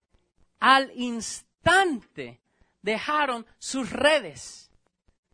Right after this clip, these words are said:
y le siguieron. Yo creo que es difícil captar la importancia de lo que acaban de hacer.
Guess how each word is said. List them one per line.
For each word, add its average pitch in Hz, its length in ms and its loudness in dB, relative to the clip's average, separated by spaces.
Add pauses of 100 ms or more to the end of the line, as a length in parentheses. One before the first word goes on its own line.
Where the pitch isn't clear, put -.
(180)
y 220 100 -6
le 240 140 0
siguieron. 247 640 -6 (840)
Yo 320 160 -2
creo 311 200 2
que 294 100 -2
es 262 100 -4
difícil 226 640 -6
captar 262 480 -4
la 220 100 -4
importancia 180 1120 -4 (800)
de 220 80 -2
lo 240 120 -2
que 247 100 0
acaban 277 360 0
de 233 80 -2
hacer. 302 380 -2